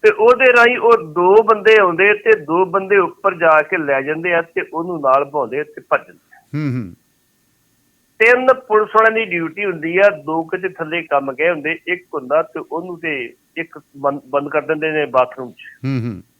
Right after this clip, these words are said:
Speaker 1: ਤੇ ਉਹਨੂੰ ਭਜਾ ਕੇ ਲੈ ਜਾਂਦੇ ਆ।
Speaker 2: ਜੀ।
Speaker 1: ਵੇਖੋ ਕਿੰਨੀ ਬਹਾਦਰੀ ਆ, ਉਸ ਰੈਂਪ ਦੇ ਉੱਤੇ ਜਾ ਕੇ ਉੱਪਰ ਮੋਟਰਸਾਈਕਲ ਖੜ ਕੇ ਉੱਤੋਂ ਫਿਰ ਵਾਪਸ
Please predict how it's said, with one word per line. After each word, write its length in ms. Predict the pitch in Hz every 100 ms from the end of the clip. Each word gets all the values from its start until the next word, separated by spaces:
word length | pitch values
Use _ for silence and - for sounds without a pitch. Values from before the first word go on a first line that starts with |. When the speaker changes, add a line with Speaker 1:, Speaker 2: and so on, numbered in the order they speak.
| _ _ _ _ _ 226
Speaker 1:
ਤੇ 80 |
ਉਹਨੂੰ 160 | 226 247
ਭਜਾ 180 | 240 139
ਕੇ 100 | 139
ਲੈ 120 | 123
ਜਾਂਦੇ 260 | 117 _ -
ਆ। 120 | - _ 113
Speaker 2:
ਜੀ। 240 | 113 113 - _ _ _ _ _ _ 190
Speaker 1:
ਵੇਖੋ 300 | 226 294 294
ਕਿੰਨੀ 480 | _ 214 214 233
ਬਹਾਦਰੀ 800 | 240 240 190 165 139 117 165 196
ਆ, 80 | 208
ਉਸ 300 | - 185 180 170
ਰੈਂਪ 300 | 151 156 156
ਦੇ 120 | 175
ਉੱਤੇ 380 | 170 147 _ 180
ਜਾ 380 | 165 143 139 135
ਕੇ 80 | 170
ਉੱਪਰ 300 | 160 - 160
ਮੋਟਰਸਾਈਕਲ 420 | 147 135 - 165
ਖੜ 160 | 151 135
ਕੇ 160 | - 160
ਉੱਤੋਂ 300 | 151 160 147
ਫਿਰ 260 | 143 160
ਵਾਪਸ 340 | 131 123 123